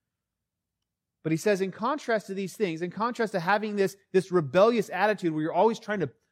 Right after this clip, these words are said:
fight somebody, notice what he says. He says, uh, "But when the kindness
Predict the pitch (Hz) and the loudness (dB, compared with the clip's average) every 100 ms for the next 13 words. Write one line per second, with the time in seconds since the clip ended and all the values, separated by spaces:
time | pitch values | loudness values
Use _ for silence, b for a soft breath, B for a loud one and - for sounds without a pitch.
0 | _ - 220 220 220 - 170 147 135 139 | _ -12 0 2 2 -2 0 0 0 -2
1 | 190 _ _ - - - _ _ _ _ | -8 _ _ -20 -20 -20 _ _ _ _
2 | _ _ _ _ _ _ 147 185 - 190 | _ _ _ _ _ _ -2 -2 0 -2
3 | 175 - 160 113 - _ _ _ _ _ | -2 -2 -4 -4 -12 _ _ _ _ _
4 | _ _ _ _ _ _ _ _ _ _ | _ _ _ _ _ _ _ _ _ _
5 | _ _ _ _ _ _ _ _ _ _ | _ _ _ _ _ _ _ _ _ _
6 | _ 165 165 185 165 156 147 _ 156 151 | _ -10 -6 0 2 0 -4 _ -2 0
7 | 143 131 - _ _ _ _ _ _ _ | 0 -4 -12 _ _ _ _ _ _ _
8 | _ _ - 156 170 160 _ _ 190 202 | _ _ -6 -4 -4 -8 _ _ -14 -12
9 | 220 233 - | -12 -14 -16